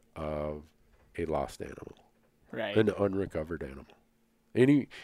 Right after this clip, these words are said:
Speaker 1: anyone who wants to argue that distance is not a function of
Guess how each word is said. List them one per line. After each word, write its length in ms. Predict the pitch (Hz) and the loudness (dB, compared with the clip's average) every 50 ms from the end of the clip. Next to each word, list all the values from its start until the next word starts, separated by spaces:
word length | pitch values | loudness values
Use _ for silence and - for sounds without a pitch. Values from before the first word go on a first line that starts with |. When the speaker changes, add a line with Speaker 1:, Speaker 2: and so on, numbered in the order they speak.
| - - | 0 4
Speaker 1:
anyone 300 | 127 151 190 233 254 208 | 6 8 8 8 8 8
who 100 | 208 208 | 6 6
wants 300 | 147 131 127 123 - - | 8 8 6 6 4 2
to 100 | - - - | -2 0 4
argue 400 | - 107 117 117 104 98 92 95 90 | 6 6 6 6 6 2 0 0 2
that 220 | 95 87 82 - - - - - - - - - - - | 2 0 0 -2 -8 -14 -20 -20 -20 -20 -20 -18 2 10
distance 460 | 120 135 - - - 160 143 127 - | 12 12 12 12 8 4 4 6 4
is 140 | 131 104 101 | 2 4 4
not 260 | 107 95 101 110 113 | 4 6 8 8 8
a 60 | 113 | 8
function 600 | - - - 98 104 104 - - 113 104 107 117 - _ _ - - - - - - _ - | 6 4 0 -2 -2 -2 -4 -4 -4 -4 -4 -8 -14 _ _ -20 -20 -20 -20 -20 -20 _ -2
of 560 | - 95 90 90 90 87 87 87 82 - | 0 2 4 4 4 4 2 0 -2 -6